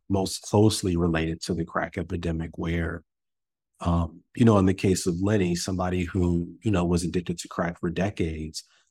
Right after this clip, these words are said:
um, and who experienced lots of really traumatic events growing up, um, there are entire swaths of time that are completely lost to her. Um, so, you know, interviewing her, I think, was special because I had to,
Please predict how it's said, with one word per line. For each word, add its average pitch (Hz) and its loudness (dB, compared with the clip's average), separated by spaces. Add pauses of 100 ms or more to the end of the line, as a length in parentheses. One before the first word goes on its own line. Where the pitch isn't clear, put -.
(160)
um, 85 -2
and 85 0
who 107 0
experienced 87 -2
lots 107 4
of 90 2
really 90 0
traumatic 82 -4
events 85 -6 (340)
growing 95 2
up, 110 2 (640)
um, 90 2
there 92 2
are 98 4
entire 90 0 (100)
swaths - 2
of 90 -12
time 92 -2
that 85 0
are 82 -4
completely 92 0
lost 85 0
to 87 -4
her. - -10 (680)
Um, 82 0 (380)
so, 90 0 (120)
you 107 -2
know, 87 -2 (200)
interviewing 107 6
her, 120 8
I 98 2
think, 95 -4
was 92 -2
special 95 -2
because 90 -4
I 90 -2
had 92 -4
to, 160 -4